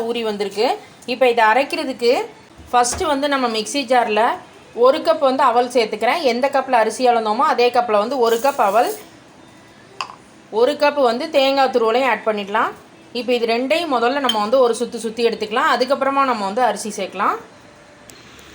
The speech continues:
பாருங்க, நம்ம வந்து அவல் தேங்காவை ஒரு சுத்து சுத்தி எடுத்தாச்சு. இப்போ இதில் வந்து நம்ம ஊறின அந்த அரிசி வெந்தயத்தை வந்து நம்ம உள்ளே சேர்த்துக்கலாம். நம்ம ஊற வச்ச தண்ணியை வந்து வேஸ்ட் பண்ணாம அதை வச்சே நம்ம வந்து இந்த மாவை அரைச்சு எடுத்துக்கலாம். ஒரு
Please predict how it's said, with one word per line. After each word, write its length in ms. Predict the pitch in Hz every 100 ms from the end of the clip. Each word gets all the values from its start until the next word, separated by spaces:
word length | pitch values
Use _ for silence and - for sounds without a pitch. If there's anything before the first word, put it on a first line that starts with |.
| - - - -
பாருங்க, 260 | 240 277 311 311
நம்ம 100 | 240 240
வந்து 160 | 269 233
அவல் 200 | 262 311 277
தேங்காவை 460 | 269 254 240 262 302
ஒரு 120 | 254 254
சுத்து 220 | 262 285 262
சுத்தி 180 | 254 269
எடுத்தாச்சு. 420 | 240 233 220 233 311 427 - - 247
இப்போ 140 | 254 349 311
இதில் 260 | 285 262 247
வந்து 160 | 269 294
நம்ம 200 | 247 233 262
ஊறின 320 | 294 262 339 254
அந்த 120 | 240 220 214
அரிசி 280 | 240 294 285
வெந்தயத்தை 380 | 226 240 247 233 220
வந்து 140 | 262
நம்ம 140 | 226 202
உள்ளே 120 | 220 226
சேர்த்துக்கலாம். 480 | 214 196 202 247 427 - - - -
நம்ம 140 | 233 247 254
ஊற 100 | 320 320
வச்ச 160 | 302 262
தண்ணியை 320 | 247 220 262 254
வந்து 180 | 226 220 294
வேஸ்ட் 300 | 240 220 254
பண்ணாம 340 | 226 214 208 262 269
அதை 120 | 220 262
வச்சே 220 | 254 285 302
நம்ம 120 | 269 220
வந்து 160 | 214 254
இந்த 100 | 220 202
மாவை 220 | 208 240
அரைச்சு 240 | 214 208 214
எடுத்துக்கலாம். 480 | - 190 196 247 - - - - - - - - - - - - - - - - - - - - - - - - - - - - - - 208
ஒரு 120 | 254